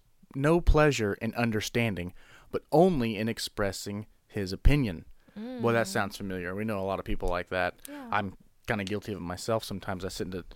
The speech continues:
Speaker 1: I tend to just talk, talk, talk, talk, and never listen, and just only give what I think and not receive anything. But the Bible clearly teaches that fools take no pleasure in understanding. They
Speaker 2: Yeah.
Speaker 1: just wanna give their opinions.
Speaker 2: Yep. And if you think
Speaker 1: <clears throat>
Speaker 2: about it, probably some of the smartest people you know,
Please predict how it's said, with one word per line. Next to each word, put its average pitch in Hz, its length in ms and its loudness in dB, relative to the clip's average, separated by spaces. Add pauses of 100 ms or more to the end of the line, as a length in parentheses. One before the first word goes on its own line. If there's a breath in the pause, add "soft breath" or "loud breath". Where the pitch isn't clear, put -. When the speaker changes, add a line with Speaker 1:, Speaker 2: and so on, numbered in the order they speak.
(120)
Speaker 1:
I 107 60 -10
tend 104 220 -4
to 98 40 -2
just 92 200 -6
talk, 104 240 0
talk, 101 180 -4
talk, - 220 -4
talk, 95 260 -4
and 95 80 -6
never 92 220 -6
listen, 95 320 -8
and 92 100 -8
just 92 140 -12
only 95 240 -6
give 92 200 -6
what 92 120 -2
I 92 100 -2
think 92 320 -8
and 90 100 -10
not 87 200 -8
receive 95 340 -10
anything. 87 460 -10 (520 loud breath)
But 107 120 -4
the 98 80 -10
Bible 98 240 -2
clearly 104 260 -6
teaches 104 440 -6
that 85 200 -2 (1120)
fools 101 340 -6
take - 240 -6
no 95 100 -6
pleasure 101 340 2
in 92 80 -4
understanding. 90 720 -6 (200)
They 101 100 -6
Speaker 2:
Yeah. 95 60 -4
Speaker 1:
just 90 140 -8
wanna 87 140 -6
give 90 220 -8
their 90 140 -2
opinions. 82 540 -6
Speaker 2:
Yep. 226 180 -12 (300)
And 254 120 -4
if 254 80 -4
you 262 100 2
think 294 180 -2
Speaker 1:
<clears throat> 240 60 -4
Speaker 2:
about 214 140 -2
it, 202 160 -6 (340)
probably 302 380 -4
some 220 140 -10
of 208 60 -12
the 208 40 -14
smartest 202 360 -10
people 220 240 -12
you 196 140 -10
know, 196 420 -6